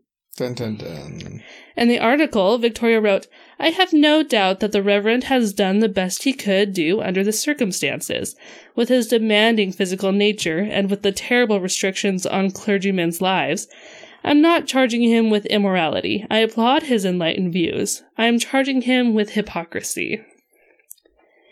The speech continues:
Speaker 2: Victoria then listed her sources for this allegation and described the scene of when she told the Reverend that she was going to run the story,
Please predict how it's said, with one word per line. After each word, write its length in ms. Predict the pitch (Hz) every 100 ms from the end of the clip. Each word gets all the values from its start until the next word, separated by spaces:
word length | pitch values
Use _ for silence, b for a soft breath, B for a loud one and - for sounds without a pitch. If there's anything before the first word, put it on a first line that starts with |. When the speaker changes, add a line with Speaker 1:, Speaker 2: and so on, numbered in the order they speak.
| b b b
Speaker 2:
Victoria 440 | 247 247 285 294 320
then 180 | 349
listed 340 | 247 208 - 226
her 140 | 247
sources 600 | 262 339 403 - 175 190
for 140 | - 202
this 180 | 202 -
allegation 800 | 196 202 180 - - 185 190 226
and 140 | -
described 500 | 208 208 - 240 247
the 80 | 226
scene 460 | 226 - 220 214 214
of 200 | 202 202
when 300 | 208 208 202
she 180 | - 214
told 340 | - 277 277
the 100 | 214
Reverend 480 | 190 175 180 208 226
that 120 | 202
she 140 | -
was 120 | 202 190
going 220 | 190 180
to 120 | -
run 200 | 202 226
the 60 | 269
story, 480 | - 185 156 185